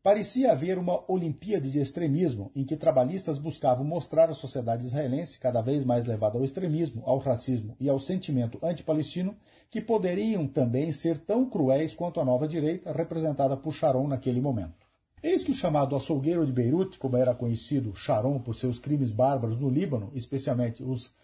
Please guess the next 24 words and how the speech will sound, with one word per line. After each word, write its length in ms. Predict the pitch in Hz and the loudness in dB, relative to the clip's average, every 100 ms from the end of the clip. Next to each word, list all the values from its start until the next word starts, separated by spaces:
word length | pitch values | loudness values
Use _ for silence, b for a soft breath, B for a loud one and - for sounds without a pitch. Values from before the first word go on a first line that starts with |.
| b | b
repugnantes 560 | 139 151 151 127 175 - | -4 -2 0 0 -2 -2
massacres 520 | 156 120 127 117 113 | -2 0 0 0 -2
de 100 | 120 | -2
palestinos 440 | 131 120 160 143 | 0 -2 -2 -4
refugiados 640 | 123 139 135 123 110 98 - b b b | -2 -2 0 2 2 -2 -12 b b b
nos 140 | 135 | -6
campos 200 | 143 127 | -4 -2
Sabra 180 | 127 120 | -2 -2
Shatila 420 | 135 - - 160 | -2 -2 0 2
em 80 | 127 | 2
oitenta 280 | 120 139 175 | 2 -2 -2
e 40 | |
dois, 340 | 165 175 202 - b b b | 0 0 -2 -8 b b b
torna-se 380 | 175 165 170 - | 6 6 4 -8
primeiro-ministro 760 | 180 160 151 151 147 131 123 127 | -6 -2 -2 0 0 -2 -2 -6
de 60 | |
Israel. 340 | 131 135 107 69 _ b b | -4 -2 -2 -6 _ b b
A 120 | 185 | 0
violência 480 | 240 208 254 269 160 | 2 4 2 0 2
da 100 | 156 | 2
ocupação 800 | 147 143 123 113 - 156 127 - - | 2 0 0 0 0 2 0 -4 0
alcança 600 | 147 - 185 190 165 135 | 0 0 -4 -2 -2 -2
níveis 480 | 160 185 180 - - | 0 -2 -4 -8 -4
ainda 500 | 156 175 185 185 | -2 -2 -2 -2